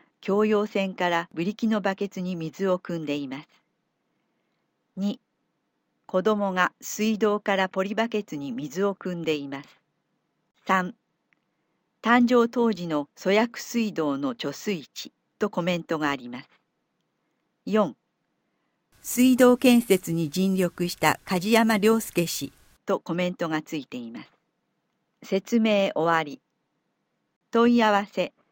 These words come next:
水道業務課、電話八三の二一一一。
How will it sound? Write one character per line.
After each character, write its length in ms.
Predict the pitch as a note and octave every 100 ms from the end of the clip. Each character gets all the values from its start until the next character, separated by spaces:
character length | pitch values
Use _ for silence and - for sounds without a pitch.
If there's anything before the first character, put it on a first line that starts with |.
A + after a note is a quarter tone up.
| _ _
水 360 | - - A#3 A3
道 220 | A3 G#3
業 260 | F3+ G3 F#3+
務 160 | F3+ -
課、 220 | D#3+ D#3 _ _ _ _ -
電 320 | G3 G#3+ G3
話 180 | F#3+ G3+ _
八 260 | - F#3
三 360 | - A3+ A#3 F3+
の 220 | C#3+ A#2+ _ -
二 300 | G#3+ A#3 A#3+
一 440 | A#3 G#3+ - C3
一 400 | C3+ B2 F#3+ F#3
一。 340 | F3+ - -